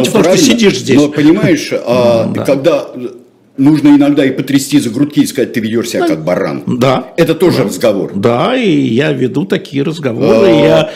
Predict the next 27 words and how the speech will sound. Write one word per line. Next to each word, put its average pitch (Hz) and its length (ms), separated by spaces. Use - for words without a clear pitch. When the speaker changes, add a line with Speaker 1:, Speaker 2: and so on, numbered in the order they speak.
Speaker 1:
использую 185 840
это 175 380
в 143 160
своих 156 420
индивидуальных 151 800
беседах, 139 540
Speaker 2:
Да. 139 80
Speaker 1:
без 160 100
всякого 196 540
Speaker 2:
Ну, - 80
Speaker 1:
обобщения. 135 580
Speaker 2:
прости 135 300
меня, 107 160
Алёша, 117 280
ты 104 120
в - 80
классе, 107 480
Speaker 1:
Да. - 80
Speaker 2:
ты 110 100
в - 80
классе 123 300
иногда 95 260
наводил 87 360
порядок 69 420
всегда. - 180
Speaker 1:
Наводил, 98 460
наводил. 135 560